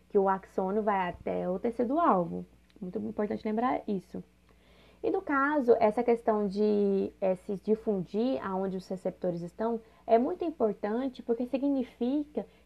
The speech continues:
que apenas um neurônio pós-ganglionar, ele pode afetar uma área muito grande sozinho. Isso é muito importante. Os alvos desse sistema são músculos lisos e cardíacos,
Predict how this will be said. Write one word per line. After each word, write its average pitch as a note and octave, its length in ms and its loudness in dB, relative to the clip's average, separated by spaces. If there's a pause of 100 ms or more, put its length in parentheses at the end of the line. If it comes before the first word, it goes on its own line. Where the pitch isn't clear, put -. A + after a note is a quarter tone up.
que - 80 -4
apenas C4 460 -2
um F4+ 220 0
neurônio C4 440 2
pós-ganglionar, G3 1000 -2
ele A#3+ 220 4
pode A#3+ 280 0
afetar C4 360 -4
uma C#4 140 -2
área C#4 180 -2
muito D4 200 0
grande D4 300 -2
sozinho. D4+ 680 -2 (360)
Isso A#3+ 180 -6
é C#4+ 60 -2
muito C4+ 380 0
importante. D#4+ 640 -6 (1000)
Os E4+ 160 0
alvos E4+ 420 2
desse A#3 280 0 (120)
sistema A3+ 600 -2
são A#3 200 -2
músculos A3 520 -4
lisos C4 500 0
e C4 60 -4
cardíacos, F#3+ 960 -6